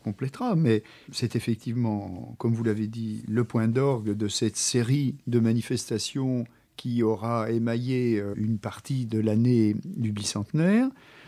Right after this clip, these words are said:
Et donc, jour anniversaire du décret fondateur, présence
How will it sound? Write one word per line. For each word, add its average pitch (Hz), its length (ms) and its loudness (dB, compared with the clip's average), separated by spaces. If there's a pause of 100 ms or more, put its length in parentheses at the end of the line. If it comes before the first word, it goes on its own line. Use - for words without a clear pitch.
(320)
Et 139 480 6
donc, 110 300 -2
jour 117 280 -2
anniversaire 113 880 2
du 107 240 -2
décret 110 380 4
fondateur, 190 840 -2 (180)
présence 131 840 0